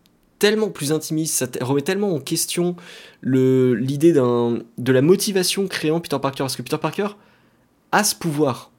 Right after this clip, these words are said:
on le sait tous. Mais qu'est-ce que tu fais de ce pouvoir quand on n'a plus aucune motivation ?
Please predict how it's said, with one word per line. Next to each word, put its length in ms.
on 60
le 60
sait 160
tous. 440
Mais 120
qu'est-ce 160
que 60
tu 100
fais 100
de 60
ce 100
pouvoir 380
quand 200
on 40
n'a 160
plus 240
aucune 320
motivation ? 520